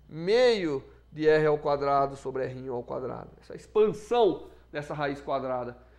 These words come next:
Se eu colocar isso nesse lugar aqui, tá certo? Eu obtenho, é, facilmente, aqui eu vou obter R mais meio de R um ao quadrado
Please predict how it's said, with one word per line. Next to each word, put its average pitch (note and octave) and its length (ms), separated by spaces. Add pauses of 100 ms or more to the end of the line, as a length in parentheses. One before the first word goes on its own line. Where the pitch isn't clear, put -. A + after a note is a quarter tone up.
Se - 160
eu G3+ 80
colocar F#3 480
isso F3 300
nesse D#3 240
lugar E3 360
aqui, A#3+ 400 (880)
tá B2+ 100
certo? - 380 (880)
Eu B3 300
obtenho, F3+ 760 (520)
é, C#3 380
facilmente, E3+ 680 (680)
aqui F3 420
eu D#3 120
vou D#3 100
obter D#3 480
R F3 440 (440)
mais D#3+ 640
meio E3 640 (380)
de E3 360
R D3+ 240
um D3+ 140
ao D3+ 140
quadrado F3 760